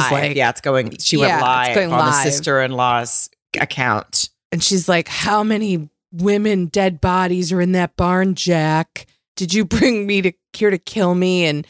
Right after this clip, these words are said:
Speaker 1: he says, "I'm gonna torture you slowly." And then it, it, basically, it's very
Speaker 2: And then she, what
Speaker 1: incriminating.
Speaker 2: did she say when he said that? She said, "Listening to you talk is torture enough." I was like, "She's got a real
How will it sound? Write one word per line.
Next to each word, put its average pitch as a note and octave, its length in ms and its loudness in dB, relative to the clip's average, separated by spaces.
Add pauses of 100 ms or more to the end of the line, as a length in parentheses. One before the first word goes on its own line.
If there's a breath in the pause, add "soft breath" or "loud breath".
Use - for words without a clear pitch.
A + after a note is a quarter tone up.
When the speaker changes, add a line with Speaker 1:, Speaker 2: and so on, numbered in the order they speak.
(420 loud breath)
Speaker 1:
he G3+ 140 0
says, E3+ 580 0
"I'm F3+ 180 -4
gonna G#3 220 0
torture F#3 420 0
you E3 140 2
slowly." D#3 720 0
And C#3+ 400 -2
then C#3+ 540 0
it, F3+ 420 0
it, F#3+ 240 -8
basically, F#3 680 0
it's - 300 -4
very D#3 300 0
Speaker 2:
And F#3+ 120 0
then G3 100 0
she, E3+ 300 2
what D#3+ 100 4
Speaker 1:
incriminating. - 60 2
Speaker 2:
did E3 80 0
she F#3 120 -2
say F3 260 2
when E3+ 160 0
he D3+ 100 -2
said D3+ 260 -2
that? C3 240 2
She D#3+ 140 -4
said, C#3 180 -4
"Listening D#3 400 0
to D#3 140 0
you D3 80 0
talk D#3 340 -2
is C3 100 -10
torture D#3+ 480 0
enough." B2+ 380 -2
I - 40 -8
was B2+ 120 -6
like, A#2 140 -6
"She's F#3 180 -6
got E3 140 2
a C3 80 0
real C#3+ 520 0